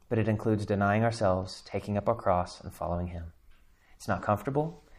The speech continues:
It does not lead to great wealth. It does not lead to great comfort in this world. In fact, we have to deny those things that the world say we, says we have to have,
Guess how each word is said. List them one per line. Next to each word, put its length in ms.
It 60
does 180
not 160
lead 220
to 100
great 340
wealth. 540
It 160
does 200
not 280
lead 420
to 320
great 260
comfort 460
in 160
this 180
world. 380
In 60
fact, 260
we 80
have 220
to 80
deny 340
those 240
things 220
that 100
the 80
world 280
say 180
we, 300
says 260
we 120
have 360
to 100
have, 580